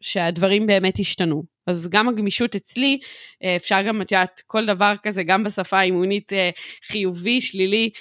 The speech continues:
להגיד כאילו, "השתחרר לי הרסן", מצד שני אני יכולה להגיד, "אולי אני מגמישה את הדברים", כי, כי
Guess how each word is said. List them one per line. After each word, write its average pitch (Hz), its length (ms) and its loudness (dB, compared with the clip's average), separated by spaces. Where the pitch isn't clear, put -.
להגיד 180 340 2
כאילו, 190 200 2
"השתחרר 202 440 -2
לי 202 140 2
הרסן", 220 400 2
מצד 202 240 2
שני 214 220 2
אני 196 80 2
יכולה 190 200 2
להגיד, 196 160 0
"אולי 190 160 4
אני 190 100 2
מגמישה 180 480 2
את 202 100 -2
הדברים", 185 420 2
כי, 208 260 -2
כי 180 360 2